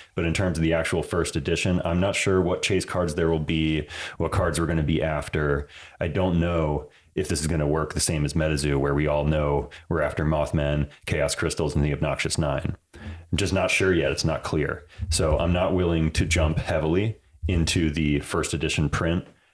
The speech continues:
of D Spirits yet, though I am gonna keep my eye on it. For now, I think the Kickstarter is a sure thing, is already going up. Um, I kinda wish we could have done this episode before the Kickstarter ended, just in case you guys wanted to get in on it, because I do think that's a great opportunity.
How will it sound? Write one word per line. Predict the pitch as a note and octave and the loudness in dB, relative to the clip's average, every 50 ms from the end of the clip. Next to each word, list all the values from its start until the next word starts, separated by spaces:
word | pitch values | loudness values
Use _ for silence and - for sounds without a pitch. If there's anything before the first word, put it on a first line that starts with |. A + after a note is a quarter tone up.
| _ _ - | _ _ -2
of | E2 D#2 D2 | -2 0 0
D | C#2+ E2 D#2 | 0 0 0
Spirits | - - F2+ D#2 D2+ D2 - - - | 0 0 0 0 0 0 0 -2 0
yet, | E2+ F2+ - - - - | 2 2 0 0 -2 -2
though | E2+ E2+ | 0 0
I | D#2 D2+ | 2 2
am | D#2 D#2 | 2 2
gonna | D2+ D2 D2+ | 2 0 0
keep | - - E2 | 0 0 0
my | D2 C#2+ C#2 - | 0 0 0 0
eye | D#2 D#2+ D#2 D2 | 0 0 0 -2
on | C2+ - - | -2 -2 -2
it. | A#1 - - - - - - _ | -2 -4 -6 -10 -20 -20 -14 _
For | - F#2 E2 | -2 0 0
now, | D#2+ F2 F2+ F#2 G2+ G#2 | 2 2 2 2 2 2
I | - F2+ | 2 2
think | E2+ - F2 D2+ | 0 0 -2 -2
the | - D#2 | -2 -2
Kickstarter | - - F#2 D2+ - - F#2 E2+ E2 D#2 D2+ D#2 - - | -2 -2 -2 -2 0 0 0 2 2 2 0 0 0 0
is | D#2+ D2 C#2+ | 0 0 0
a | C#2 | -2
sure | - - - - F#2 G2 G#2 | -2 -2 0 0 2 2 2
thing, | - - D#2+ C#2+ C#2+ C#2+ C#2 - - - - - - - | 2 0 0 0 0 0 -2 -4 -8 -14 -20 -20 -8 -4
is | E2+ D#2+ C#2 | -2 -2 0
already | - E2+ F2 F2+ F2+ F2+ F#2 E2+ | 0 0 2 2 2 2 2 2
going | E2+ E2 D#2 D2 C#2+ C#2+ | 2 2 2 2 2 0
up. | C#2+ C#2+ C#2+ - - - - _ - _ _ - | 0 0 -2 -4 -6 -10 -14 _ -20 _ _ -4
Um, | E2+ D2+ D2 D2 C2+ | -2 0 0 0 0
I | C#2 | -2
kinda | - - F#2+ E2+ D#2+ | 0 0 0 2 2
wish | D#2 D#2+ - | 2 2 0
we | F2 E2 | 0 0
could | - F#2+ D#2+ | 0 0 -2
have | D2+ | 0
done | D2 E2 D#2 D2+ | 0 0 0 0
this | C#2+ - | 0 0
episode | E2+ - - - - D2+ D2+ D2 | -2 -2 -2 -2 -2 -2 -2 -2
before | - - - E2+ D2+ | -4 -2 -2 -2 0
the | C#2+ | -2
Kickstarter | - - E2 - - - E2 D2+ C#2+ D2 D2 | -2 -4 -4 -4 -4 -2 -2 0 0 0 0
ended, | E2 D#2+ D#2 C#2+ C#2 | 0 0 0 0 -2
just | D#2 D#2 - - | -2 -4 -2 -2
in | D#2+ | -2
case | - - D2+ D2 - | -2 -2 -2 -2 -2
you | D2+ | -2
guys | C#2+ D2 C#2+ D2 - | 0 0 0 0 0
wanted | D#2 D2 C#2+ | 0 0 0
to | C2+ | 0
get | D2 D2 C#2+ - | -2 -2 -2 -2
in | D#2 D2+ | -2 -2
on | C#2 C#2 | -2 0
it, | C2+ C2+ D2 - - - - - - - | -2 -2 -4 -6 -10 -18 -20 -20 -8 -6
because | - E2+ D#2+ D2 | -4 -2 0 0
I | C#2+ | 0
do | C#2+ D#2 D#2+ | 0 0 -2
think | D2 - D2 C#2 | -2 -2 -2 -2
that's | D2 C#2+ - - | -2 -2 -2 -2
a | |
great | E2 D2 C#2+ C2+ C2+ | -2 -2 -2 0 -2
opportunity. | C2 - D2 - - E2 D#2 C#2+ C#2 C2 C2 - | -2 -2 -4 -4 -2 0 0 0 0 -2 -2 -4